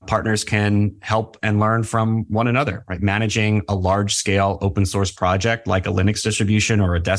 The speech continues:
major desktop environment is difficult work, and it's often thankless work. So it's nice to have allies that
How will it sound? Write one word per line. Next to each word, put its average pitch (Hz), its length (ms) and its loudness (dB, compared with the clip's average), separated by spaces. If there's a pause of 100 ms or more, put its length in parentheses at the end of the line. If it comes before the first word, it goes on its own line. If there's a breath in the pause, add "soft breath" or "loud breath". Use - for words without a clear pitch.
major 101 280 0
desktop 98 440 -2
environment 107 480 2
is 92 180 -2
difficult 123 680 -2
work, 135 400 0 (300)
and 98 140 2
it's - 260 -2
often 104 300 0
thankless 113 440 -2
work. 85 220 -2
So 110 100 0
it's 101 140 -2
nice 113 220 0
to 107 60 -6
have 101 320 -2
allies 92 580 0
that 90 360 0